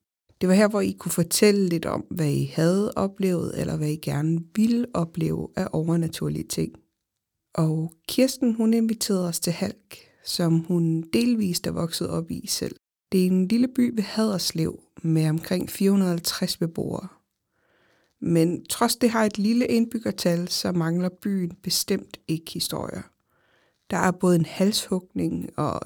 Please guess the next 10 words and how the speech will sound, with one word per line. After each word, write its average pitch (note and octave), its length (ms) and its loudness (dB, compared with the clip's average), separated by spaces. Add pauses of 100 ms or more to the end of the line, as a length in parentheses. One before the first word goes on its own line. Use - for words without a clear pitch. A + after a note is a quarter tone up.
en D#3 380 0
uddrivelse F3 840 0
af D#3+ 40 4
en D#3+ 140 0 (120)
ond G3 180 0 (160)
ånd E3 160 0 (120)
i D#3+ 80 -6
den D3 140 -2
lokale D3+ 400 -2
kirke. D#3+ 520 -6